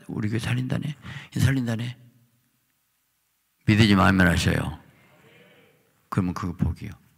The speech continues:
안 믿으면 어찌를 믿으라고 없어. 나는 믿어질 정도가 아니고 이제, 이제, 인자 손에 들어왔어. 아, 근다기에서 교회는 텅텅 비었구만. 이러-, 그런 소리 말어. 그것은 내가 믿음 떨어진 얘기야.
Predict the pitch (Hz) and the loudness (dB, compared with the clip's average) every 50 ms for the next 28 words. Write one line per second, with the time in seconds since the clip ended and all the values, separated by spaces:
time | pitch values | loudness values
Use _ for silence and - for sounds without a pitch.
0 | _ _ _ _ _ _ _ - - 107 101 104 107 107 117 107 101 98 98 - | _ _ _ _ _ _ _ -14 -10 -8 -8 -8 -8 -8 -8 -8 -8 -10 -12 -14
1 | - - 110 110 110 - 131 113 104 107 104 110 107 104 101 113 104 - - 107 | -12 -10 -10 -8 -8 -8 -10 -8 -8 -8 -6 -6 -8 -8 -10 -12 -14 -12 -14 -16
2 | - _ _ _ _ _ _ _ _ _ - 120 135 123 123 117 104 101 113 110 | -16 _ _ _ _ _ _ _ _ _ -6 -4 -2 -2 -2 -4 -4 -6 -6 -6
3 | 139 143 127 123 120 - 120 117 110 104 98 101 101 98 101 104 107 104 113 123 | -6 -6 -6 -6 -8 -8 -8 -8 -6 -6 -6 -6 -6 -6 -6 -6 -6 -6 -6 -6
4 | 107 90 - - _ _ _ _ _ _ _ _ _ _ _ - 120 120 120 123 | -6 -6 -10 -14 _ _ _ _ _ _ _ _ _ _ _ -8 -6 -6 -4 -4
5 | 123 127 127 123 123 123 131 135 135 127 117 - 131 127 117 101 - - 107 107 | -4 -6 -4 -4 -4 -4 -2 -2 -2 -2 -2 -4 -6 -6 -6 -8 -8 -8 -6 -6
6 | 104 - - - 107 90 - _ _ _ _ _ _ _ _ _ _ _ _ _ | -6 -8 -10 -14 -14 -14 -18 _ _ _ _ _ _ _ _ _ _ _ _ _
7 | _ _ _ - - 98 98 98 - - - 104 107 110 110 101 98 90 90 95 | _ _ _ -8 -6 -4 -4 -4 -6 -6 -8 -4 -2 -2 -2 -2 -2 -4 -4 -6
8 | 87 - - - 104 104 101 95 87 - - 135 135 123 113 98 95 - 110 107 | -8 -8 -8 -8 -8 -6 -6 -8 -8 -10 -10 -12 -10 -10 -10 -10 -8 -8 -8 -8
9 | - 110 101 98 95 101 101 101 - - _ _ _ _ - 151 151 123 117 117 | -8 -8 -8 -6 -6 -6 -8 -10 -12 -16 _ _ _ _ -10 -8 -6 -6 -6 -6
10 | 107 101 95 92 90 80 82 - - - - - - _ _ _ - 123 123 139 | -6 -4 -4 -6 -6 -8 -12 -16 -20 -20 -20 -20 -20 _ _ _ -10 -8 -4 -2
11 | 151 131 - - 117 104 95 92 92 90 92 104 104 113 113 101 - 104 - - | -4 -4 -4 -4 -6 -4 -4 -4 -6 -6 -6 -6 -6 -8 -8 -8 -8 -8 -8 -8
12 | - - - - - - - | -10 -12 -12 -14 -14 -16 -20